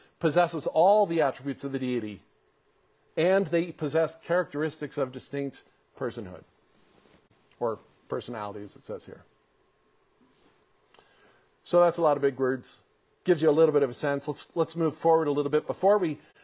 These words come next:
before we try to break down what that means, and what it, to understand what the Trinity is as much as we can,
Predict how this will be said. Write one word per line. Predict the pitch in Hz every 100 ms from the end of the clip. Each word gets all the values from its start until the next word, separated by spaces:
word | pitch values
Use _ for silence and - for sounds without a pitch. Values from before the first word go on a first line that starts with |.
| _
before | 156 - 208
we | 214 190
try | 180 170
to | 160
break | 160 156
down | 156 151
what | 147
that | 139 143
means, | 139 113 113 - _ _ _ -
and | 143 139 156
what | 151 147
it, | 143 -
to | 147
understand | 156 170 151 - 156 147
what | 139
the | -
Trinity | 165 156 139 143
is | 127
as | 120
much | 156 139
as | 120
we | 123
can, | - 160 117